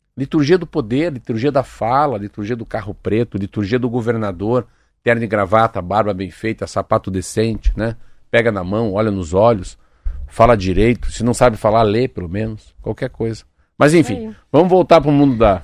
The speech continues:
Speaker 2: Vamos,
Speaker 1: da
Speaker 2: vamos
Speaker 1: Louis Vuitton,
Speaker 2: voltar.
Speaker 1: hein?
Speaker 2: Eu queria retomar a conversa do ponto que a gente parou, porque você começou a falar, mas não concluiu, sobre a questão da transformação do mundo da moda com a pandemia, né? E aproveito pra já perguntar,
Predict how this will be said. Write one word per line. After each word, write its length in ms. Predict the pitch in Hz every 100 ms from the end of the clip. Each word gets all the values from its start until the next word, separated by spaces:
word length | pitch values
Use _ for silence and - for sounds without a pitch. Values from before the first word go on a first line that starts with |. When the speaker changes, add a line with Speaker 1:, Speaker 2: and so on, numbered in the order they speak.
| -
Speaker 2:
Vamos, 280 | 277 349
Speaker 1:
da 60 | -
Speaker 2:
vamos 140 | 127
Speaker 1:
Louis 120 | 139 131
Vuitton, 160 | 254 131
Speaker 2:
voltar. 200 | 117 104
Speaker 1:
hein? 60 |
Speaker 2:
Eu 20 | 92
queria 300 | 277 302 370
retomar 400 | 302 269 220 196
a 40 |
conversa 560 | 190 185 170 196 196 190
do 100 | 180
ponto 260 | 185 226 -
que 60 |
a 40 | 262
gente 240 | 240 233
parou, 420 | - 175 156 202 220
porque 220 | 208 190
você 220 | 202 208
começou 440 | 214 214 214 - 262
a 60 |
falar, 320 | 294 233 202 233
mas 180 | 247
não 180 | 233 269
concluiu, 640 | 269 294 311 330 247 202 156
sobre 400 | - 220 262 277
a 40 |
questão 380 | 247 202 - 233
da 80 | 262
transformação 880 | 247 226 - 202 190 180 - 269 370
do 100 | 294
mundo 260 | 262 254
da 140 | 208 196
moda 380 | 175 185 214 220
com 120 | 226
a 60 | 226
pandemia, 680 | 240 240 269 226 190 151 139
né? 160 | 196
E 100 | 233
aproveito 440 | 240 262 254 285 -
pra 160 | 269
já 160 | 254 294
perguntar, 680 | 320 311 339 - 185 151